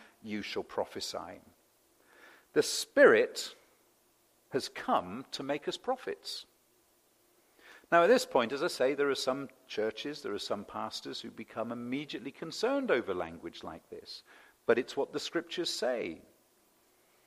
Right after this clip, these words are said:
<laughs> Some churches, they don't even allow people to take up the weekly collection unless they've been voted as deacons into the church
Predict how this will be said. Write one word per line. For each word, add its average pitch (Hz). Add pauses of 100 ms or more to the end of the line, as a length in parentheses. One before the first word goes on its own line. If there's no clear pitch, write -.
(1500)
<laughs> -
Some 151
churches, 123
they 123
don't 123
even 123
allow 120
people 110
to -
take -
up -
the 120
weekly 120
collection 127
unless 107
they've 104
been 98
voted 110
as 95
deacons 107 (1000)
into 117
the 95
church -